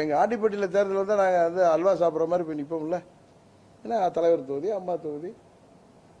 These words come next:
அதே மாதிரி அவங்க அப்பா ரெண்டு trip ஜெயிச்ச தொகுதி. இதுக்கு முன்னாடி எங்க கூட்டணியில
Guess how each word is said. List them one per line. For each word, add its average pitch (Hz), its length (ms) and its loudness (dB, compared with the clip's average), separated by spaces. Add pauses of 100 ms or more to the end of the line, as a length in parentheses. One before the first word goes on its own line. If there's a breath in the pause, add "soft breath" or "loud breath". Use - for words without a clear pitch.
(240)
அதே 135 160 -2
மாதிரி 214 140 2 (100)
அவங்க 151 200 2
அப்பா 151 240 -2
ரெண்டு 165 260 -4
trip 180 240 -2 (100)
ஜெயிச்ச 156 200 -6 (120)
தொகுதி. 131 240 -10 (920)
இதுக்கு 143 200 -6
முன்னாடி 202 220 2
எங்க 170 180 -4
கூட்டணியில 170 440 0